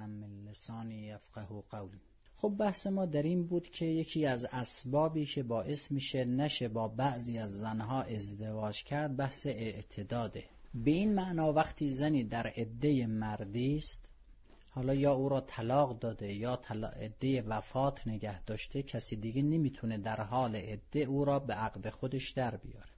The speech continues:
خب، دلیل مسئله هم آیات قرآن بود و همچنین روایاتی که عرض کردیم. یک روایتش روایت عبدالرحمن ابن حجاجه که انشاءالله در آینده بررسی می‌کنیم.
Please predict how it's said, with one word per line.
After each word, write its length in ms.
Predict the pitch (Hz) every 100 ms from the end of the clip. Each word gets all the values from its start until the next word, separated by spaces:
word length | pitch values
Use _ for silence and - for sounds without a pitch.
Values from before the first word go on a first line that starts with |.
| -
خب، 180 | 208 202 165
دلیل 360 | 185 214 208
مسئله 540 | 202 196 185 - 185 185
هم 220 | 185 180
آیات 600 | 139 135 143 170 175 165
قرآن 480 | 131 123 127 160 160
بود 240 | 156 143
و 40 | 127
همچنین 600 | 139 160 - 151 147 135
روایاتی 680 | 123 117 120 120 147 151 143
که 160 | -
عرض 300 | 131 143 -
کردیم. 360 | - 143 139 139
یک 220 | 151 175 135
روایتش 720 | 123 120 120 143 143 117 -
روایت 460 | 117 113 113 135 135
عبدالرحمن 960 | 104 110 - 113 110 110 - 113 113
ابن 180 | 131 113
حجاجه 640 | 113 - 110 - 147 160 151
که 160 | 120
انشاءالله 600 | 113 110 - 113 110 127 143
در 200 | 120 110
آینده 440 | 107 110 110 139
بررسی 500 | 123 110 107 - 131
می‌کنیم. 500 | 131 131 - 98